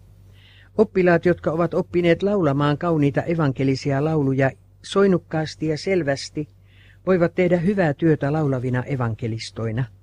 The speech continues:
Heille tarjoutuu monia tilaisuuksia käyttää Jumalalta saamaansa kykyä ja viedä sävelten sanomaa ja päivänpaistetta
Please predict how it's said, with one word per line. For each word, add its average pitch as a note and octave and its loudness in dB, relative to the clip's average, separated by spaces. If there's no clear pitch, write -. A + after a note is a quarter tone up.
Heille G3+ 2
tarjoutuu E3 2
monia F#3 2
tilaisuuksia D3 0
käyttää C#3+ 0
Jumalalta C#3 0
saamaansa C3+ -2
kykyä C3 -4
ja E3 -2
viedä F3 4
sävelten D3+ 2
sanomaa C3+ 0
ja C3+ 0
päivänpaistetta B2 -4